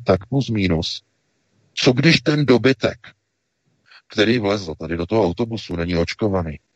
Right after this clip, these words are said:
Co když on má nějaký ten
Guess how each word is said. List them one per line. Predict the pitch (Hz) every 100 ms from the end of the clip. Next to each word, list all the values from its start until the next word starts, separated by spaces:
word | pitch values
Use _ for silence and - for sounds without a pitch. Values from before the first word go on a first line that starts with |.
| _ - -
Co | - 113
když | 110 117 104
on | 120 113
má | 104 95
nějaký | 98 92 92 107
ten | 101 101 101 101 104